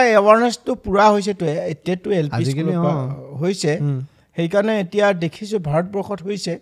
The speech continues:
Speaker 2: হুম।
Speaker 1: উৰিষ্যাত কে জি পৰা দিছে।
Speaker 2: হুম।
Speaker 1: আৰু অতুল কোম্পানীত অন্ধ্ৰপ্ৰদেশত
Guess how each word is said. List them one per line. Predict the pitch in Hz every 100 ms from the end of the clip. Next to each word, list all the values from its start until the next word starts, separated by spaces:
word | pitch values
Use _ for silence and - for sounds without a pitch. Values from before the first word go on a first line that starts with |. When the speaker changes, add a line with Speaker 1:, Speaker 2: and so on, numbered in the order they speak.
| 156
Speaker 2:
হুম। | 147 135 - _
Speaker 1:
উৰিষ্যাত | 170 202 196 226 226 226
কে | - 196
জি | 190
পৰা | 190 196
দিছে। | 147 113 - 143 143
Speaker 2:
হুম। | 135 131 - _ _ _ _ _ -
Speaker 1:
আৰু | 151 160 156 151
অতুল | - 160 202 208
কোম্পানীত | 202 196 220 220 220 -
অন্ধ্ৰপ্ৰদেশত | 175 160 185 185 190 202 208